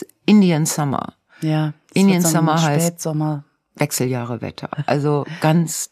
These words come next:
Speaker 1: toll.
Speaker 2: Ja.
Speaker 1: Richtig schön.
Speaker 2: Ja, ich spiele auch noch ein paar Open Airs.
Speaker 1: Ja.
Speaker 2: Und ich möchte auch dieses Wetter haben. Ich war in Fürth vor ein paar Wochen.
Speaker 1: Ja.
Speaker 2: Und das war so ein richtig schöner Sommerabend.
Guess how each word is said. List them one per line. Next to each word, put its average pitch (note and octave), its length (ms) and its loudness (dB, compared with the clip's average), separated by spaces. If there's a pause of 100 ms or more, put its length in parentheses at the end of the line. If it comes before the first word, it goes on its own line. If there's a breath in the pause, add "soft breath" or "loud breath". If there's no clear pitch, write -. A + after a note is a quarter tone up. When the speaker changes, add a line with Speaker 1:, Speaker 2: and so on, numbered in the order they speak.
Speaker 1:
toll. G2+ 380 -4 (260)
Speaker 2:
Ja. C#3 340 -6 (160)
Speaker 1:
Richtig D#3 320 -4
schön. - 380 -6
Speaker 2:
Ja, F3+ 180 4
ich E3+ 100 -2
spiele F#3 240 2
auch F#3+ 40 2
noch G3+ 140 4
ein F3+ 80 2
paar D#3 260 0
Open D#3+ 200 -4
Airs. D#3 400 0 (200)
Speaker 1:
Ja. B2 220 -2 (220)
Speaker 2:
Und D#3 420 -4
ich - 400 -12
möchte F3 360 0
auch D#3+ 220 2
dieses C#3+ 560 -4
Wetter C#3+ 360 -2
haben. C3+ 200 -2
Ich C#3+ 160 -4
war D#3+ 120 0
in D3+ 120 -2
Fürth - 580 -2 (460 loud breath)
vor D3+ 200 -2
ein C#3+ 60 -12
paar D3 180 0
Wochen. D3+ 340 0 (240 loud breath)
Speaker 1:
Ja. A#2+ 280 0 (800 loud breath)
Speaker 2:
Und E3 160 2
das A3 260 2
war G#3+ 140 4
so G3+ 100 4
ein G3 60 6
richtig A3+ 360 0
schöner G3+ 320 2
Sommerabend. D3 760 2